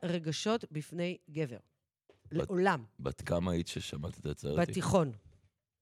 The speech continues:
Speaker 1: אה, לא לבכות, אה, מי שנולדתי, ובתיכון.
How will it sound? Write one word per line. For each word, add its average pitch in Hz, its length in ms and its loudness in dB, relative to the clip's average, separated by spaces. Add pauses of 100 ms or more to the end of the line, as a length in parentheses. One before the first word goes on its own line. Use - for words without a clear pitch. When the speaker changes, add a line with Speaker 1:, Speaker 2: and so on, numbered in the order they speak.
(260)
Speaker 1:
אה, 220 160 8
לא 220 140 4
לבכות, 254 480 4
אה, 214 180 8
מי 208 120 4
שנולדתי, 190 600 6 (200)
ובתיכון. 175 920 4